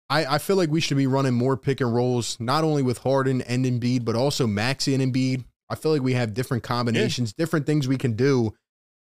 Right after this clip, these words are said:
Speaker 1: I really don't know what Maxey's role is, which is why I'm almost starting to believe with the take that we need to move him to the second unit to maximize him, because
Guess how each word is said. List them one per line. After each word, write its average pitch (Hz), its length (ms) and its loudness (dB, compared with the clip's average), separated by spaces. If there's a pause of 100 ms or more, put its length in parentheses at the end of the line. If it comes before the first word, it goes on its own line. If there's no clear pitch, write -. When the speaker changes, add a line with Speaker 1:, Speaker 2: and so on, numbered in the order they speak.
Speaker 1:
I 160 80 2
really 226 220 2
don't 180 180 2
know 147 100 2
what 131 240 0
Maxey's 120 420 -2
role 127 300 0
is, 113 220 0
which 127 200 -2
is 113 200 -4
why 151 260 -2
I'm 160 100 0
almost 190 240 0
starting 143 220 0
to 139 60 0
believe 127 400 0
with 135 100 0
the 127 80 -4
take 131 300 -2
that 123 100 0
we 143 120 2
need 147 180 0
to 131 60 0
move 135 300 2
him 135 120 0
to 139 80 -2
the 123 80 0
second 131 360 0
unit 143 320 0 (120)
to 123 100 -2
maximize 113 720 -2
him, 110 80 -2
because 107 500 -2